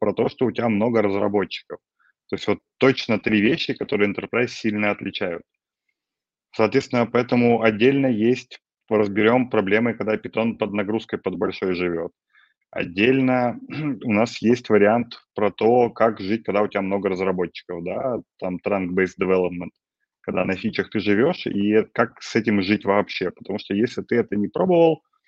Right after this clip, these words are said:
ну, тебе будет больно, неприятно, неудобно, ты скажешь: «Идите, ну, ну, не надо мне, пожалуйста, я обычным гитом пользуюсь, и всё, мне больше ничего не надо». Вот.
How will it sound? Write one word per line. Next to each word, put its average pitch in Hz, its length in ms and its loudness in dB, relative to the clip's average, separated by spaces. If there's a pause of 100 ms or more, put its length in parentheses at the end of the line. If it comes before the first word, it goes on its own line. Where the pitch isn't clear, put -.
(300)
ну, 123 240 6
тебе 117 280 2
будет 110 240 2
больно, 127 400 4
неприятно, 107 720 -2
неудобно, 110 600 2
ты 107 100 -6
скажешь: - 280 -4
«Идите, 113 540 0
ну, 151 200 -6
ну, 180 140 0
не 190 120 4
надо 127 260 4
мне, 98 160 0
пожалуйста, 131 480 2
я 117 100 6
обычным 117 360 2
гитом 135 320 0
пользуюсь, 127 460 0
и 123 80 -2
всё, 95 220 -6
мне 151 220 -2
больше 127 440 -2
ничего 104 240 -6
не 87 100 -8
надо». 92 220 -4 (1120)
Вот. 101 400 4